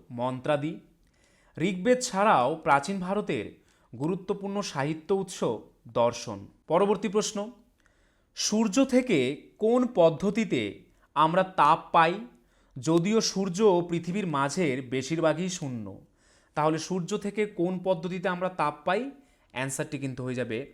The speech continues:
অপশন সি, শুধুমাত্র বিকিরণ পদ্ধতিতে আমরা সূর্য থেকে তাপ পাই। পরবর্তী প্রশ্ন,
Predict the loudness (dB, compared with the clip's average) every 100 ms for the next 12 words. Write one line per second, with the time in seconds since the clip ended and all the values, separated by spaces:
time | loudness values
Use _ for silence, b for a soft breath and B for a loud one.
0 | _ -4 -4 -2 -6 -6 -6 -6 -8 -14
1 | b b b -8 -4 -2 -2 -2 -2 -2
2 | -2 -4 -2 -2 -2 -2 -2 -2 -4 -6
3 | -4 -4 -4 -8 b b -6 -2 0 -2
4 | -4 -4 -6 -6 -6 -6 -8 -14 _ -4
5 | -4 -4 -8 -10 -10 -18 _ _ 4 4
6 | 4 0 0 0 -2